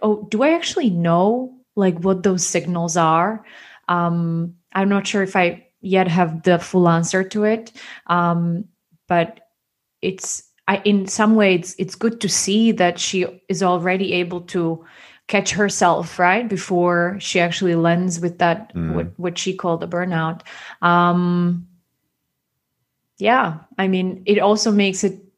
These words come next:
Speaker 1: feel human, really, that somebody like Kelly Holmes with all those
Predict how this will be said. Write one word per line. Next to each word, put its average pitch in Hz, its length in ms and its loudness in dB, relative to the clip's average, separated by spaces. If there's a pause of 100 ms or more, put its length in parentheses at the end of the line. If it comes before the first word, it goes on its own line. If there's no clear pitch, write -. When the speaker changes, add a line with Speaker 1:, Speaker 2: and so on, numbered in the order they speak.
(120)
Speaker 1:
feel 180 500 0
human, 180 640 2
really, 180 560 0 (140)
that 170 460 0 (160)
somebody 170 380 0
like 165 200 2
Kelly 170 300 2
Holmes 160 460 -2
with 160 180 -6
all 160 160 0
those 160 400 -4